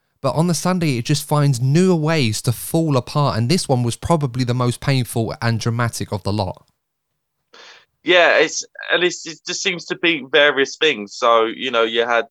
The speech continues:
Speaker 2: the issue in Barcelona, and then you had the strategy call in Monaco, and now you've got, like, another full-blown engine problem. And it's, it's gonna be,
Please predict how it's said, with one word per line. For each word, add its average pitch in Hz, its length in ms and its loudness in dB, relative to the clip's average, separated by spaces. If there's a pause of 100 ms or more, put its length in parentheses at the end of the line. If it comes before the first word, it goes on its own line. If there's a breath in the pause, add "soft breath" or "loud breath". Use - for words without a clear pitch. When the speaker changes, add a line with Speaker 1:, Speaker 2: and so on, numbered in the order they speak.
Speaker 2:
the 113 280 -10
issue 120 560 -4
in 107 400 -8
Barcelona, 110 800 2 (640)
and 113 180 -2
then 113 160 2
you 113 100 -4
had 117 200 -2
the 113 80 -6
strategy - 440 -4
call 101 400 -2 (1040)
in 117 240 -4
Monaco, 104 720 -4
and 113 160 -4
now 131 160 0
you've 123 180 -4
got, - 140 -2
like, 107 240 2
another 120 380 -2 (200)
full-blown 117 560 -2 (240)
engine 139 360 -4
problem. - 460 -8
And 120 280 -2 (1040 soft breath)
it's, - 280 0
it's 156 180 0
gonna 180 300 2
be, 151 380 2